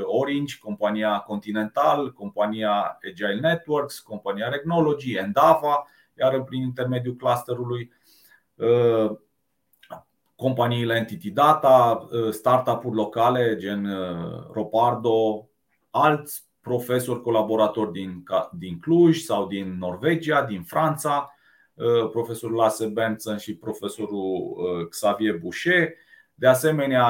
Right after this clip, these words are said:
uh, domnul Bogdan Crețu, care conduce grupul de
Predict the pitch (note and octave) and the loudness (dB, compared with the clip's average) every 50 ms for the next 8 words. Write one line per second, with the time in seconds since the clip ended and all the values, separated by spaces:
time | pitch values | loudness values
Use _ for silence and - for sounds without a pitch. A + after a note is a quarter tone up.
0 | A#2 A2+ A2 G#2+ G#2 G#2+ - - A#2+ A2+ A2+ A2 G#2+ G#2+ G2+ G#2 G#2 - B2 B2 | 6 6 4 4 2 0 -2 -4 -2 -2 -2 0 -2 -2 -4 -4 -6 -4 -4 -4
1 | A#2+ A2 B2 A#2 G#2+ B2 C3 C3 B2+ B2 B2+ B2+ B2 B2 - A2+ A2 A#2 A2+ A2 | -2 -2 -2 -2 2 2 2 2 2 0 0 0 -2 -2 -4 -6 -2 0 0 0
2 | G#2+ - - A2 A2 B2 B2 B2 A#2+ A2+ A2 A2 G#2+ G#2 G2+ F#2+ F#2 F2+ F2+ F2 | 0 -2 -6 -6 -4 -4 -4 -2 0 0 2 2 2 2 2 0 0 -2 -4 -8
3 | F2 A2+ A#2+ B2+ B2 - G#2+ G#2 G2+ A2 G#2+ G#2 | -8 -8 -8 -8 -6 -8 -10 -6 -4 -2 0 0